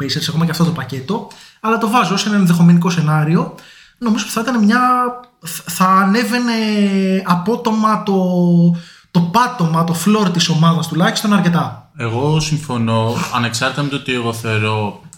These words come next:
Speaker 2: σωστότερη μια λογική ενός hard rebuild, το λέω
Speaker 1: Ναι.
Speaker 2: ότι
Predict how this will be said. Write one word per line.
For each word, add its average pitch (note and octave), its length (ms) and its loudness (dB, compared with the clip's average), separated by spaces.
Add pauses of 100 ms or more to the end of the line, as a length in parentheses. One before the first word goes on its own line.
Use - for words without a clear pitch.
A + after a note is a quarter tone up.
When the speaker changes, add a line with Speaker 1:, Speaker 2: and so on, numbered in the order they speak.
(200)
Speaker 2:
σωστότερη A2 640 -4
μια G#2+ 240 0
λογική G#2 960 -4
ενός G#2+ 340 -4
hard G#2+ 140 -2
rebuild, G2+ 560 -6 (640)
το D#3+ 120 -6
λέω D3+ 160 2
Speaker 1:
Ναι. G3 100 6
Speaker 2:
ότι - 300 -2